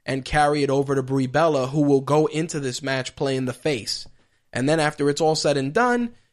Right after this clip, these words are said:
she will go on to WrestleMania and no one will give a shit. And that's, that's pretty much what it is. The end result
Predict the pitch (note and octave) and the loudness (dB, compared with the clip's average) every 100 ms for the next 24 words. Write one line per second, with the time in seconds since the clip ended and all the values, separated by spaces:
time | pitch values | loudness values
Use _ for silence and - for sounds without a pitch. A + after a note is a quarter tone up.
0 | _ - D#3+ D#3+ D3+ C#3 C#3+ C#3 D3 D3+ | _ -6 0 2 2 2 4 4 4 2
1 | C#3+ C#3 C3 B2+ B2+ A2+ C#3 F3+ E3+ E3 | 0 0 -2 -2 -4 -4 0 2 2 2
2 | D#3 D#3 _ C#3+ D3 C#3+ D3 C#3+ D3 C#3+ | 2 -2 _ -4 0 0 2 2 0 -2
3 | B2 A#2+ B2 A2 F2+ - - C#2 - _ | -4 -6 -6 -8 -8 -12 -10 -14 -18 _
4 | _ _ _ _ _ _ G3 G3+ G#3 G#3 | _ _ _ _ _ _ -4 -2 -2 -2
5 | F#3+ G3 - G#3+ G3 G3 F#3+ G3 A3 A3+ | -2 -2 0 0 2 -2 0 0 0 -2
6 | C#3 C3 C#3+ F#3+ B3 A3 D#3 C3+ - - | -4 -2 2 2 0 0 0 0 -2 -6